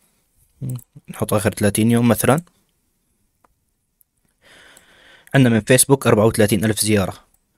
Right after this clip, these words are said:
أيضًا من فيسبوك خمستاش ألف زيارة، من تليجرام ستة آلاف زيارة، من فيسبوك أربعة آلاف زيارة. طبعًا الواتساب من جديد إذا لاحظتوا الأمر، الواتساب صار يظهر بخانة غير ذلك،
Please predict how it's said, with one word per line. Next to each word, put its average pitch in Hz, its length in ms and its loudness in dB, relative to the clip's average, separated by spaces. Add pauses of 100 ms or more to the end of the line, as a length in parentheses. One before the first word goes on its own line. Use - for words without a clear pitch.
(200)
أيضًا 110 180 2
من 107 160 0
فيسبوك 117 480 0
خمستاش 110 520 -2
ألف 107 180 -4
زيارة، 107 340 -6 (400)
من 123 140 0
تليجرام 120 400 2
ستة - 320 -2
آلاف 110 180 2
زيارة، 104 380 -2 (540)
من 127 60 2
فيسبوك 123 560 0
أربعة 104 280 -2
آلاف 110 180 2
زيارة. 104 260 0
طبعًا 131 220 2
الواتساب 131 500 2
من 113 100 2
جديد 113 360 -2 (200)
إذا 104 120 2
لاحظتوا 113 400 -2
الأمر، 120 320 -2 (640)
الواتساب 110 460 2
صار 113 220 0
يظهر 117 360 -2 (140)
بخانة 110 300 0
غير 107 200 2
ذلك، 101 460 -2